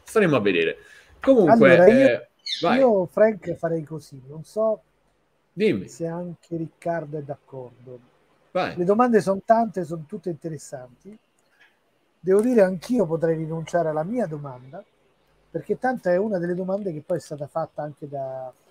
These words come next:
Speaker 2: dai
Speaker 1: Ok.
Speaker 2: nostri spettatori. Quindi, finché si può, chiediamo a, appunto, a Pino di rispondere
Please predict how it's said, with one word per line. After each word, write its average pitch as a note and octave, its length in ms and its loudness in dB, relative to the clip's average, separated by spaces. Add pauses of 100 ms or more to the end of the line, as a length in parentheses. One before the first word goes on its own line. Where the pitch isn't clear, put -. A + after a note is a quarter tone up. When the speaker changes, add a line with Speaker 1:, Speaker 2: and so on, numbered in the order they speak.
(320)
Speaker 2:
dai E3+ 140 0
Speaker 1:
Ok. F#3+ 40 -2
Speaker 2:
nostri G3 280 -2
spettatori. D#3 720 -8 (640)
Quindi, G#3 720 -2 (760)
finché G3 960 2
si A3+ 200 -8
può, A#3+ 580 2
chiediamo F#3 720 -2
a, D3+ 400 -2 (720)
appunto, F3+ 420 -10
a F#3+ 100 -2
Pino A#3 260 -6
di E3+ 120 -6
rispondere D#3+ 840 -8